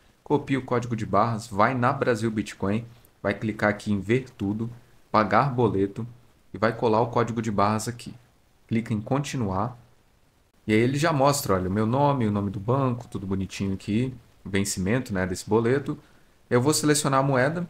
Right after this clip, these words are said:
nesse caso aqui é o boleto no valor de vinte e um reais. Então eu tenho como pagar esse boleto com outras criptos também, se eu quiser, tá?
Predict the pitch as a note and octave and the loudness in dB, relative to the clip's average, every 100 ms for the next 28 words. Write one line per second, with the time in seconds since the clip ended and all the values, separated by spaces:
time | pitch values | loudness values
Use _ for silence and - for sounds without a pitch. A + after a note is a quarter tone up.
0 | - A2 A#2 - B2 A#2+ B2 A#2 A2+ A2+ | -8 -4 -2 2 2 2 2 4 6 4
1 | A#2 A#2 A2+ G#2+ G#2+ G#2+ G2+ G#2+ G2+ G2+ | 2 0 0 0 0 0 0 0 2 0
2 | G2 C#3 - A#2+ A#2+ F#2+ G#2+ - - _ | -2 -4 -2 -2 0 0 -2 -6 -16 _
3 | _ _ _ _ G2+ G2 A2+ A#2 A#2 A#2 | _ _ _ _ -8 0 2 2 2 0
4 | B2 A#2+ A#2 A#2 G#2 G2+ G#2 G#2 G#2 G2+ | 2 0 2 0 2 2 2 0 0 2
5 | G2+ - A2 B2+ B2 A#2+ A#2+ A2 G#2 - | 0 0 0 0 -2 -4 -2 -4 -4 -4
6 | F#2+ G#2 C#3 G2+ - F#2+ F#2+ - A#2 | -2 -2 -2 -6 -6 -4 -2 -2 -6